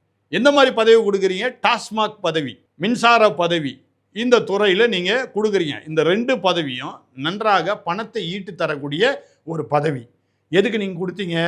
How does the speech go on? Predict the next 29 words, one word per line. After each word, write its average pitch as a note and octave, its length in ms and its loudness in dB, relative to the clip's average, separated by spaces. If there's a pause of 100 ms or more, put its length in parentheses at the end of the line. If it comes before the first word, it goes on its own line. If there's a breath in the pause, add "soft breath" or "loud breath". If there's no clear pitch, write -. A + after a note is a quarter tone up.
(640)
உங்க B3 260 2
குடும்பத்துக்கு A3+ 600 2
அவர் G#3+ 200 4
கப்பம் A3 360 -2
கட்டுறதுக்காக E3+ 540 -2
நீங்க D3 160 -6
கொடுத்தீங்க. B2 380 -10 (280)
அவரும் B3+ 320 6
அதை G#3+ 120 0
கரெக்டா G#3 400 -2
கட்டிக்கிட்டே F#3+ 460 0
இருந்தார். E3+ 360 0 (560)
அதனால B3+ 440 6
தான் C#4 220 6
அவர் A#3+ 220 6
பத்து A3+ 240 -2
மாசம் G#3+ 360 0
சிறைச்சாலையில G#3+ 560 2
இருந்து G3+ 280 -4
வெளியே A3+ 280 4
வந்த A3 220 2 (100)
சமயத்துல F#3+ 400 -4
மறுபடியும் D4 460 6
அவருக்கு A#3 220 6
அந்த G3+ 120 0
பதவியை G3 380 -4
கொடுத்தீங்க. D3 460 -10 (300)
சரிங்களா? C#3 440 -6 (800)
இன்னைக்கு A#2 420 -8